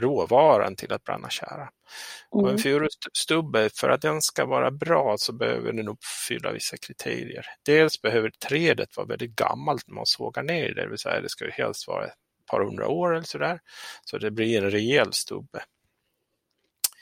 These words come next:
Speaker 1: Den stubben ska sedan stå i marken, gärna en, minst en trettio, fyrtio år, men gärna mer. Och skälet till det dels är att de här hartsämnena i stubben koncentreras och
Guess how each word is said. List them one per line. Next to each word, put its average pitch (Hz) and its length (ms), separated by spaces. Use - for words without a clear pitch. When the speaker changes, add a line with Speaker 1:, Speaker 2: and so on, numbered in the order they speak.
Speaker 1:
Den 147 180
stubben 110 400
ska 98 180
sedan 104 180
stå - 220
i 95 40
marken, 101 560
gärna 135 460
en, 147 200
minst 156 360
en 120 100
trettio, - 320
fyrtio - 320
år, 156 280
men 139 140
gärna 131 280
mer. 139 280
Och - 80
skälet 135 340
till 120 100
det 151 260
dels 139 420
är 127 240
att 110 140
de 101 120
här 113 80
hartsämnena 123 960
i 160 240
stubben 104 380
koncentreras 113 920
och - 260